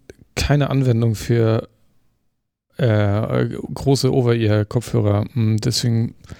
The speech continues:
wär's bei mir ein bisschen irrelevant. Ich nutze die AirPods Pro quasi täglich. Die sind, äh, ich sag mal, zwanzig Stunden am Tag in meinem Ohr. Ich wüsste nicht, wann ich AirPods Max irgendwie aufsetzen, äh, sollte. Deswegen, ich würd sie,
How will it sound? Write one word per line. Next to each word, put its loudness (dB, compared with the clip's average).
wär's 0
bei 0
mir 2
ein -2
bisschen -2
irrelevant. 2
Ich -2
nutze 2
die 2
AirPods 0
Pro 2
quasi 0
täglich. 0
Die -2
sind, 0
äh, 2
ich -4
sag 0
mal, 0
zwanzig 0
Stunden -2
am 0
Tag 0
in 0
meinem 2
Ohr. 0
Ich 2
wüsste 2
nicht, 2
wann 2
ich 0
AirPods -2
Max 0
irgendwie 0
aufsetzen, -2
äh, -4
sollte. 0
Deswegen, 0
ich -2
würd 4
sie, -2